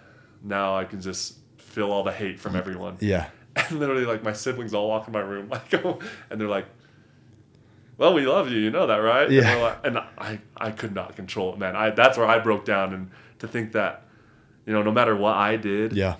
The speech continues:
Speaker 1: and who I
Speaker 2: Yep.
Speaker 1: was, that there's people that still care.
Speaker 2: Yeah.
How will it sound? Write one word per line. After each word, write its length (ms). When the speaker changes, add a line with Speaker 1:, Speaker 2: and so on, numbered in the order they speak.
Speaker 1:
and 140
who 240
I 120
Speaker 2:
Yep. 100
Speaker 1:
was, 400
that 160
there's 180
people 400
that 220
still 580
care. 480
Speaker 2:
Yeah. 280